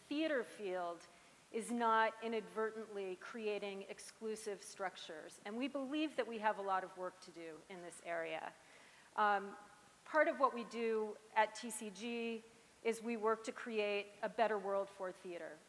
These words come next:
We try to make sure that the environment and is healthy and the tools are,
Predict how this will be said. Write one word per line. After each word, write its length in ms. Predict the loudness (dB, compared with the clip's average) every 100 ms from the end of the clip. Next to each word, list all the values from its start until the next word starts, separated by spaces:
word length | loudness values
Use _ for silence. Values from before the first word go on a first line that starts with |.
| -12
We 60 |
try 260 | -8 0 0
to 60 | 0
make 260 | -2 -2 -4 -16 -16
sure 420 | -10 0 4 4
that 200 | 2 -4
the 120 | -4
environment 760 | -4 0 0 0 -2 -4 -6 -10
and 400 | -8 -6 -6 -10 -12 -18 -10
is 140 | -8 0
healthy 380 | 0 2 0
and 100 | -2
the 60 | -2
tools 460 | -4 -2 0 0 2
are, 360 | 4 4 2